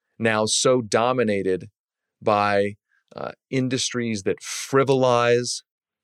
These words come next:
that marginalize those facts, that we can't even accept those facts and react to them, respond to them in a rational way?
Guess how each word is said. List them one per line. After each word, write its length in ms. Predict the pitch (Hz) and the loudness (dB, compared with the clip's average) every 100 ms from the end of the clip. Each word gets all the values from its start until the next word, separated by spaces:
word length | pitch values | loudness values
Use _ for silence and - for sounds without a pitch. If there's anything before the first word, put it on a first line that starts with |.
| _ _ _ - | _ _ _ -8
that 240 | - 107 | -2 -2
marginalize 1300 | 92 98 107 117 123 113 110 104 95 92 90 87 - - | -2 0 2 4 4 2 0 0 0 -2 -4 -6 -8 -8
those 320 | 95 90 92 | -2 0 0
facts, 720 | - 92 76 76 - - - _ _ _ _ _ - - | -2 -2 -2 -6 -10 -12 -12 _ _ _ _ _ -20 -2
that 160 | 123 120 | 0 2
we 140 | 127 | 0
can't 460 | - - 123 117 110 - | -2 -4 0 0 -2 -6
even 400 | 113 107 104 95 | -6 -4 -4 -4
accept 540 | - - - 131 131 - | -8 -4 0 0 -2 -2
those 240 | 107 98 | -2 -2
facts 520 | - 92 85 - - - - - | -4 -4 -4 -6 -10 -10 -16 -8
and 200 | 110 98 | -6 -4
react 500 | 101 95 95 90 - | -2 0 -2 -4 -8
to 120 | - | -8
them, 360 | 82 80 80 73 _ | -4 -4 -6 -10 _
respond 680 | - 95 - - 98 98 95 | -6 -2 -2 0 0 0 -4
to 100 | 95 | -8
them 400 | 85 76 71 71 - _ - | -8 -6 -8 -10 -18 _ -12
in 140 | - 98 | -6 -4
a 60 | |
rational 600 | 87 80 87 - 82 67 | -2 -4 -4 -8 -8 -8
way? 240 | 57 50 | -8 -10